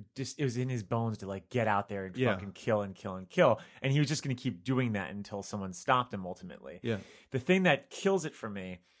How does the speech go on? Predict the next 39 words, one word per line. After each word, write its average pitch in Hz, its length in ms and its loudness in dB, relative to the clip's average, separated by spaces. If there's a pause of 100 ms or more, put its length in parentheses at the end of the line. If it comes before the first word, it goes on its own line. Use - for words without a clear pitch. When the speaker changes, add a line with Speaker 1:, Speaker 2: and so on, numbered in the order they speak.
(220)
Speaker 1:
is 135 240 0
that 120 360 4 (360)
you 139 180 -4
never 147 440 4
get 135 400 0
the 131 100 -2
sense 120 640 -4
that 107 400 0 (420)
Michael's 117 720 -2
really 113 400 0
on 110 340 -4
his 104 440 -8 (200)
own 92 560 -4
doing 95 300 -6
it. 65 180 -16 (280)
You 127 140 2
feel 151 400 4
as 127 180 2
if 127 260 0 (120)
the, 113 140 -6 (440)
the, 151 100 4
the 139 120 -2
film 190 520 4
has 151 280 0
to, - 100 -2
and 135 80 -2
we 143 80 -2
talked 151 260 -2
about 117 180 -2
this 107 180 -6
right 104 140 0
afterwards, 104 420 -6 (520)
the 139 60 0
film 180 440 2
has 143 340 -4
to 131 120 -4
try 120 600 2
so - 560 4
hard 107 580 0